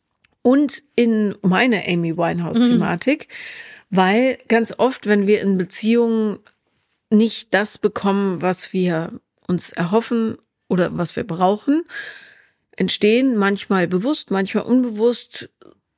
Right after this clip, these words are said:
Speaker 1: große, große Bedürfnisse, die ja ihren Nährboden dann in möglichen Projektionen finden,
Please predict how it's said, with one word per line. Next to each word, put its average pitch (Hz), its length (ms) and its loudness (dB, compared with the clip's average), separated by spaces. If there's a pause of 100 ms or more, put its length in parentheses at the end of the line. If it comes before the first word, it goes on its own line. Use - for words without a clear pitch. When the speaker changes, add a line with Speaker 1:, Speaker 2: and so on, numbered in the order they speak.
(400)
Speaker 1:
große, 208 440 0
große 202 380 2
Bedürfnisse, 226 640 0
die 208 380 -4 (880)
ja 226 360 0
ihren 202 380 0
Nährboden 214 640 0
dann 196 280 0
in 190 340 -2 (100)
möglichen 196 560 0
Projektionen 185 720 -2
finden, 208 580 -2